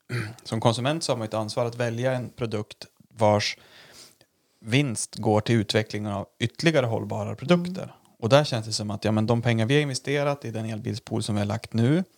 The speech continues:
Speaker 1: på samtliga av de tillverkarna, de går ju till att lösa de här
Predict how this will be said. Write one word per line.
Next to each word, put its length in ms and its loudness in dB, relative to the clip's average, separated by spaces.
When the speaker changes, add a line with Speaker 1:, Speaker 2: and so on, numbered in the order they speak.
Speaker 1:
på 120 -2
samtliga 320 0
av 40 -2
de 120 -6
tillverkarna, 600 -4
de 240 0
går 320 4
ju 220 -4
till 220 0
att 240 -2
lösa 540 0
de 140 -4
här 340 -4